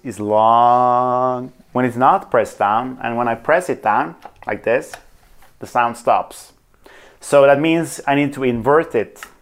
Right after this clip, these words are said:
so it works the other way around. Turns out this one isn't comfortable, um, to do something like that. Uh, it's,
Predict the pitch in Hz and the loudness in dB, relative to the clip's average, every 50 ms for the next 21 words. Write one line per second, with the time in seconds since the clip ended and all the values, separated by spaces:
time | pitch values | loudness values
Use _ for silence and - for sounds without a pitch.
0 | _ - - 120 117 120 107 113 123 127 123 123 - 123 123 120 120 113 113 117 | _ -4 -2 -2 0 0 -2 0 0 0 0 -2 -2 0 2 2 2 2 2 0
1 | 110 107 107 113 131 135 123 110 95 - - _ _ _ _ _ _ _ _ _ | 0 2 2 2 2 2 0 -2 -6 -10 -16 _ _ _ _ _ _ _ _ _
2 | _ _ _ _ _ - - _ _ _ _ _ _ _ _ _ _ _ _ _ | _ _ _ _ _ -20 -20 _ _ _ _ _ _ _ _ _ _ _ _ _
3 | _ _ _ _ _ _ _ _ _ - 175 180 190 185 180 170 165 170 180 175 | _ _ _ _ _ _ _ _ _ 2 2 2 4 4 4 6 6 6 4 0
4 | - 143 131 131 156 190 185 190 180 180 180 175 165 143 160 170 143 - - 202 | -6 -12 -6 0 0 0 2 2 0 0 0 0 -2 -2 -4 -8 -8 -6 -6 -6
5 | 208 - 143 131 131 123 117 120 123 - - _ _ _ - 135 131 131 131 127 | -6 -6 -4 -2 0 0 0 -2 -4 -8 -14 _ _ _ -2 0 2 4 4 4
6 | 127 127 123 120 120 117 113 - - 135 123 139 156 175 175 - 151 131 127 123 | 4 4 4 2 0 -2 -6 -8 -10 -8 -4 -2 -2 -2 0 -2 -4 -4 -2 -4
7 | 117 110 104 107 101 - 117 113 117 - - - - - - 123 135 127 123 120 | -2 -2 -2 -2 -2 0 2 2 4 2 2 -2 -8 -18 -18 -8 -4 -2 -2 0
8 | 117 120 117 117 117 117 117 123 123 127 117 - - - - - - - - - | 0 -2 -2 -2 -4 -4 -6 -6 -6 -8 -8 -8 -12 -20 -20 -20 -20 -20 -20 -20
9 | - - | -20 -20